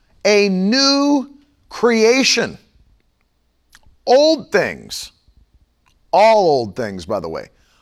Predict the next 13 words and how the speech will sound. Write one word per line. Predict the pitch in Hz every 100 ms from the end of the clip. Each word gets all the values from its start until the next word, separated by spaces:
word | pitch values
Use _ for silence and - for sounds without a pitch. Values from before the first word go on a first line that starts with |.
| _
"are | 160 170
passed | - - 185 208 233 220 - - - _ _ _ _ _ _
away. | 175 180 190 214 202 110 78 _ _ _ _ _ _ _ _ _ _ _ _ _ _ _ _ _ _ _ -
And | 196 214 202
behold, | 220 190 180 269 143 60 - _ _ _ _ _ _ _ -
all | 226 254 277 254
things | 190 - 220 170 185 220 233 - - _ _ _ _ _ -
have | 147 214 165
become | 156 202 - - 277 196 185 220 220 _ _
new." | 233 294 330 180 - _ _ _ _ _ _ - - - _ _ _ _ _ -
So | - 202
that | 220 269
means | 233 175 190 214